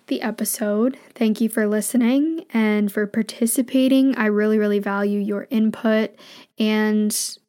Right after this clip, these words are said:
the fact that it feels like we're able to have these productive conversations in this space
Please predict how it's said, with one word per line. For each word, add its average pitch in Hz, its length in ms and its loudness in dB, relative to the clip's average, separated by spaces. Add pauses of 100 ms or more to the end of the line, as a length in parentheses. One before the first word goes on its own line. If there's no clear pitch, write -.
(420)
the 226 180 2
fact 226 380 0
that 220 340 0 (240)
it 220 240 0
feels 226 540 0
like 202 480 -4 (1080)
we're 226 220 2
able 220 320 2
to 233 120 0
have 214 260 -2
these 214 220 0
productive 208 520 -6
conversations 214 960 -2
in 214 220 2
this 220 180 0
space 208 520 -4